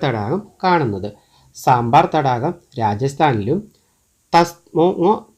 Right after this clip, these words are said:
തടാകം സിക്കിമിലുമാണ്. തസ്മോങ്ങോ തടാകം സിക്കിമിലാണ്. വൂളാർ തടാകം ജമ്മു കാശ്മീരിലും.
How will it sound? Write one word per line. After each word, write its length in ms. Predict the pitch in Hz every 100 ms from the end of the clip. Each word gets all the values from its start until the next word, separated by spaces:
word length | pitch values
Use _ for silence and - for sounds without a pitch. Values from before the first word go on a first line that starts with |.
| 156
തടാകം 520 | 123 107 104 175 226 _ -
സിക്കിമിലുമാണ്. 840 | - 143 170 180 185 147 113 101 - _ _ _ _ -
തസ്മോങ്ങോ 800 | 147 147 180 180 - 185 233 - -
തടാകം 600 | 135 110 98 98 127 208 - _
സിക്കിമിലാണ്. 840 | - 117 135 139 156 127 98 160 233 - _ _
വൂളാർ 460 | 123 139 143 156 175 147
തടാകം 460 | 120 104 147 208 - -
ജമ്മു 420 | 113 123 110 135 143
കാശ്മീരിലും. 600 | 123 - 110 104 95